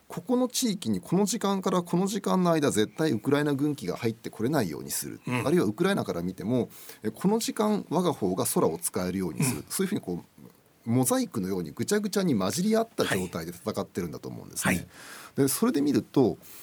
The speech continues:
Speaker 1: アメリカなんかはものすごい空軍力を持ってるので、
Speaker 2: はい。
Speaker 1: イラク戦争の時はもうイラクの空から一切イラク軍機が飛べなくしてしまったわけです。
Speaker 2: はい。
Speaker 1: ところがロシア軍はそれができていない。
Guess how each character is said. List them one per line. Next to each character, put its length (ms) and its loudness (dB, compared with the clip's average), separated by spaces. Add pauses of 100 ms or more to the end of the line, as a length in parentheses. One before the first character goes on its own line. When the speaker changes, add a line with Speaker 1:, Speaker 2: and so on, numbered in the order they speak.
(260)
Speaker 1:
ア 80 2
メ 120 2
リ 100 0
カ 100 2
な 100 4
ん 80 2
か 120 2
は 40 2
も 160 2
の 80 6
す 120 2
ご 80 6
い 40 2
空 220 2
軍 140 4
力 260 -4
を 40 -6
持 100 -4
っ 20 -6
て 160 -6
る 60 -8
の 120 -10
で、 280 -6
Speaker 2:
は 120 0
い。 200 -8
Speaker 1:
イ 80 0
ラ 100 2
ク 120 -6
戦 160 0
争 180 -4
の 40 -8
時 220 -10
は 60 -8
も 100 -12
う 20 -
イ 60 -2
ラ 80 0
ク 140 -8
の 60 -8
空 220 -4
か 120 -14
ら 120 -14
一 120 -4
切 320 -2
イ 20 -6
ラ 140 0
ク 100 -6
軍 160 2
機 120 -4
が 40 -8
飛 140 -8
べ 80 4
な 100 -4
く 80 -14
し 60 -8
て 40 -10
し 100 -4
ま 80 -2
っ 100 -8
た 60 -8
わ 100 -10
け 60 -18
で 60 -18
す。 80 -4
Speaker 2:
は 60 -4
い。 100 -14 (380)
Speaker 1:
と 80 2
こ 80 -2
ろ 80 0
が 80 0
ロ 120 0
シ 180 -2
ア 80 -2
軍 160 -4
は 80 -4
そ 120 -4
れ 60 0
が 100 -4
で 120 -2
き 80 -14
て 80 -12
い 80 -14
な 80 -18
い。 160 -20